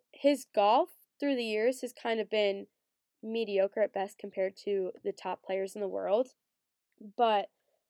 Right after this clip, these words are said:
um, he has gotten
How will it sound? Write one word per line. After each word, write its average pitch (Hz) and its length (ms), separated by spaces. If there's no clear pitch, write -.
um, 202 500
he 269 540
has 285 220
gotten 240 480